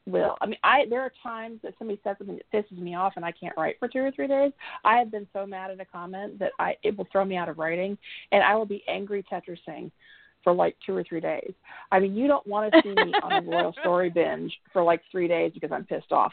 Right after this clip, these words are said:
Speaker 1: And that has happened. So, yes, it can throw me for a few days,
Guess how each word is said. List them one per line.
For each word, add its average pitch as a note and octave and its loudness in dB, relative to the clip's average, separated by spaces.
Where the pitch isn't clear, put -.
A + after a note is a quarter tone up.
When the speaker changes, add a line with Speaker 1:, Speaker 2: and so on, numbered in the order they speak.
Speaker 1:
And G3+ -2
that B3 0
has D4 2
happened. - -4
So, A#3+ 0
yes, A#3+ 4
it - -12
can B3+ -4
throw A#3 2
me A3 -2
for G3 0
a F#3+ -2
few G3+ -4
days, F#3+ 2